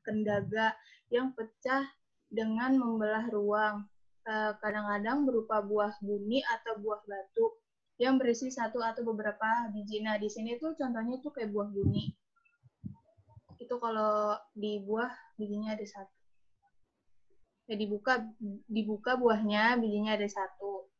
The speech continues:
Eh, ini contoh dari ordo olales. Eh, itu contohnya ada gua zaitun, eh,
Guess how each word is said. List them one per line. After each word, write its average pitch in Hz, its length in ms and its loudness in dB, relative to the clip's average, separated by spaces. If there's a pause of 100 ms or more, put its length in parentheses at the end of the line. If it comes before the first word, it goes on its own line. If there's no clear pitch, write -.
(3750)
Eh, 233 320 4
ini 277 160 8 (400)
contoh 233 560 4
dari 226 480 6
ordo 226 480 4 (960)
olales. 220 640 8 (480)
Eh, 226 240 2
itu 269 160 -2
contohnya 254 480 2
ada 220 160 4
gua 208 160 4
zaitun, 220 720 4
eh, 202 580 0